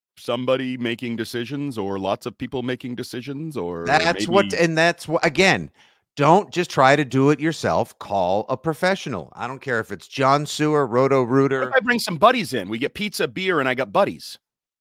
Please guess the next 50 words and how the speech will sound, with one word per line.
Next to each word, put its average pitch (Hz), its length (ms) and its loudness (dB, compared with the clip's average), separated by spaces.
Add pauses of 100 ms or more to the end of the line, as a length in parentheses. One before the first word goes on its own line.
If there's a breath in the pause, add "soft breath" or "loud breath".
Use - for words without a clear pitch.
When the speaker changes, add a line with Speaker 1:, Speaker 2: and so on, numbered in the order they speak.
(400)
Speaker 2:
Look, 147 340 0
there's 180 280 2
as 240 120 -4
good 202 200 6
a - 20 8
chance 156 360 0
that 139 100 2
if 104 120 -4
you, 151 280 2
me, 143 240 -2
Scheim, 131 420 0
and 110 100 -4
Keefe 127 300 -4
sit 131 160 -2
in 139 80 -6
a 143 80 0
room 117 280 -2
and 107 100 -6
we 110 80 -4
do 110 200 -2
pizza, 139 520 -2 (100)
pizza 147 340 -2
and 117 160 -4
beer 120 200 2
buddies 87 400 -2
and 92 100 -6
we 113 140 -2
run 117 180 -2
the 113 100 -2
draft, 107 420 0 (360 soft breath)
it 120 140 -8
may 123 180 -2
go 120 280 0
as 98 120 -8
well 107 300 0
as 98 120 -6
everyone 104 360 -4
else. 90 340 -6 (460)
That, 104 140 -8 (120)
that 113 260 -6
it 104 180 -8
could 117 180 -6
now 110 160 0
be 107 180 -6
this 104 180 -6
bizarre 127 640 4
behind-the-scenes 131 960 0 (240 loud breath)
non-G 135 760 2
M 123 200 0
consortium 113 800 -6